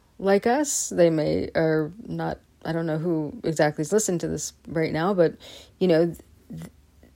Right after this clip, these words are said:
he, we na-, we can't perceive on the outside oftentimes, um, what these wounds, um, are actually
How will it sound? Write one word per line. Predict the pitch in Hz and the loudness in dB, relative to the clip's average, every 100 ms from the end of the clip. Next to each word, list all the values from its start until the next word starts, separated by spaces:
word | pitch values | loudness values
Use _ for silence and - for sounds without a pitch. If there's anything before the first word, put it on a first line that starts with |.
| _ - | _ -12
he, | - 196 | -2 2
we | 208 240 | 8 12
na-, | 240 233 214 | 12 10 6
we | 240 | 4
can't | 240 254 233 | 6 4 4
perceive | 202 - - 165 151 | 2 2 2 2 2
on | 151 | -2
the | 147 | -2
outside | - 151 - 147 147 | -4 -6 -4 -2 -2
oftentimes, | - 156 156 147 151 151 151 - - _ - _ _ - | -4 -6 -8 -8 -6 -6 -6 -10 -14 _ -20 _ _ -12
um, | 160 156 156 175 180 _ _ | -6 -4 -4 -8 -12 _ _
what | 165 160 - | -8 -8 -8
these | - 160 143 139 | -4 -2 -2 -4
wounds, | 156 151 151 147 - - - | -4 -4 -6 -6 -6 -8 -10
um, | 156 156 170 165 _ _ _ _ _ - - _ - | -8 -8 -10 -12 _ _ _ _ _ -10 -10 _ 0
are | 165 | 2
actually | 151 156 - 160 151 151 151 | 4 2 -4 -6 -4 -4 -6